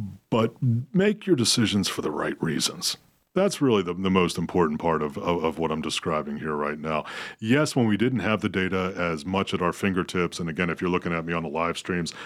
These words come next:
I'm guilty. I, I got, I got a, a smartphone, iPhone. Heck, I even have a, an iPad right next to me as well, because I, I need one for each hand. I don't need one for each hand. I'm not that particularly adept <laughs> from a techno-, technological standpoint, but I got it here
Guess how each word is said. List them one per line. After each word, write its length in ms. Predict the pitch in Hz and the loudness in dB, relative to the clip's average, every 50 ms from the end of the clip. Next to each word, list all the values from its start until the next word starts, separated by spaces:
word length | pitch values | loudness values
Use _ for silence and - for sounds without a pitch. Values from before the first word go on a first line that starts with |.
| - - - | -12 -6 0
I'm 160 | 147 131 117 | 2 2 2
guilty. 540 | - 92 82 80 80 - 87 80 78 73 - - | 4 2 2 2 2 2 2 0 0 0 -2 -2
I, 220 | - 117 117 117 | 0 2 2 2
I 200 | 127 120 110 110 | 2 2 2 2
got, 340 | 104 87 87 87 85 - - | 2 2 2 2 2 0 -2
I 100 | 101 98 | 0 0
got 240 | 95 87 90 87 85 | 2 4 4 4 4
a, 120 | 82 80 | 4 2
a 420 | 80 76 76 92 - 78 82 78 76 | 0 0 -4 -6 -6 -6 -6 -4 -4
smartphone, 720 | 76 - - - 87 80 76 - - - 87 82 82 80 | -4 -2 -2 0 2 0 0 0 -2 -2 -2 0 -2 -2
iPhone. 480 | 78 78 82 85 80 - 92 90 82 - - - - - - | -2 -2 0 0 0 0 -2 -2 -2 -2 -6 -12 -12 -10 -4
Heck, 240 | - 139 131 131 | 0 0 0 2
I 100 | - 92 | 2 2
even 240 | 101 113 110 101 95 | 4 4 4 2 2
have 260 | - 92 107 110 98 | 0 0 0 0 2
a, 200 | 95 82 80 78 | 2 0 0 0
an 100 | - 87 | -2 -4
iPad 560 | 87 87 95 98 92 80 - 104 92 90 85 - | -2 0 0 0 0 0 0 0 0 0 0 -2
right 220 | - 85 90 87 | -4 -6 -6 -2
next 240 | 85 92 92 - - | 0 -2 -2 -2 -4
to 100 | - 101 | -8 -6
me 100 | 95 87 | -6 -6
as 140 | 87 85 82 | -4 -2 0
well, 140 | 104 95 | 0 0
because 280 | 90 95 - - 101 85 | 0 0 -2 -4 -2 -2
I, 60 | 92 82 - - - - | -4 -6 -6 -10 -6 -2
I 80 | 107 | 2
need 180 | 113 113 110 98 | 4 4 4 4
one 220 | 95 104 101 92 | 2 0 0 0
for 160 | - - 92 | 0 0 0
each 180 | 92 90 87 - | 2 0 0 0
hand. 200 | - 98 90 90 - | -2 -2 -2 -2 -2
I 120 | - 92 90 | -2 0 2
don't 240 | 87 85 73 67 | 2 0 0 -2
need 140 | 65 65 65 | -8 -10 -10
one 180 | 65 65 67 67 | -10 -10 -12 -12
for 160 | - - - | -10 -10 -10
each 180 | 69 - - - | -8 -6 -6 -6
hand. 240 | 76 71 71 - | -4 -6 -8 -4
I'm 160 | 80 92 92 90 | -2 0 2 2
not 280 | 87 85 85 82 - | 4 4 2 2 2
that 180 | 80 78 76 - | 0 -2 -2 -2
particularly 500 | - 73 - 82 - - 87 78 78 76 | -2 -2 -2 -2 0 0 2 4 4 4
adept 400 | - - 76 73 71 - - - | 2 2 0 0 0 -2 -6 -10
<laughs> 260 | - - - - - | -8 -8 -8 -6 -4
from 260 | - - - - 120 | -4 -2 2 2 2
a 40 | 104 | 2
techno-, 480 | - - - 117 87 101 98 92 92 - - | 0 0 -2 -2 0 0 0 0 0 0 0
technological 680 | - 104 92 - 92 82 85 87 87 78 80 - 80 | -2 -2 0 0 0 0 2 2 2 0 -2 -6 -6
standpoint, 460 | 78 - - 90 85 78 - 92 90 | -4 -2 -2 -2 0 0 0 0 0
but 120 | 92 127 156 | 2 0 0
I 60 | 170 | 0
got 220 | 175 220 247 247 | 2 2 4 4
it 100 | 226 160 | 4 4
here 280 | 117 117 110 117 139 | 2 2 0 0 0